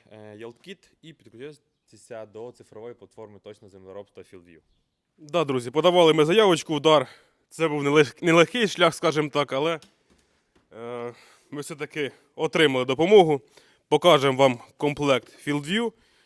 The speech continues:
Speaker 2: YieldKit. Раніше я його не бачив, це для нас щось новеньке. Будемо ставити чи впроваджувати нові технології, е, на наш старенький John Deere.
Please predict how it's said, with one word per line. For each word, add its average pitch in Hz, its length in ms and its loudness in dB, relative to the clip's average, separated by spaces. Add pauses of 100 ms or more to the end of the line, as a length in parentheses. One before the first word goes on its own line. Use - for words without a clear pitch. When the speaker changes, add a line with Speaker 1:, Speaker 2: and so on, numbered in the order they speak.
(160)
Speaker 2:
YieldKit. 139 720 -2 (400)
Раніше 156 560 -4 (320)
я 135 140 -6
його 135 200 -6
не 139 100 -14
бачив, 151 360 -10
це 147 140 -8
для 131 120 -4
нас 131 160 2
щось 135 180 -8
новеньке. 151 460 0 (560)
Будемо 147 480 -14 (320)
ставити 143 600 -12 (220)
чи 156 120 -16
впроваджувати 143 600 -12
нові 151 220 -12
технології, 156 600 6 (640)
е, 123 300 -12
на 139 100 -12
наш 160 300 -12 (220)
старенький 139 500 -20
John 131 240 -14
Deere. 110 160 -14